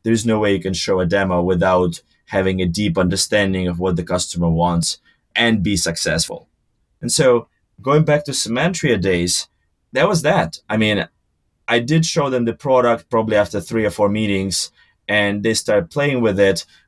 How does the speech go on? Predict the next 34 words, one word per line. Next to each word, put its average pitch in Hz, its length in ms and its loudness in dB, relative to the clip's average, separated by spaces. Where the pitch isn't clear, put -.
But 110 340 0
what 143 300 -2
you 185 60 -2
gotta 147 220 2
do 120 380 0
to 107 160 -4
land 107 260 0
a 101 60 -2
large 98 320 2
contract, 165 720 -2
the 127 80 0
deal 151 200 4
I'm 110 100 -2
talking 123 220 -2
about 98 220 2
with 95 100 -4
Sprinklr 120 340 -2
was 98 160 0
over 101 160 2
a 95 60 2
million 87 240 2
dollars. - 420 -4
To 123 80 0
land 135 160 2
a - 20 0
large 139 220 2
contract 180 340 -2
like 120 140 2
that, 107 240 -2
you 120 180 -2
gotta 127 420 2
keep 170 420 0
on 117 460 2
uncovering 120 840 0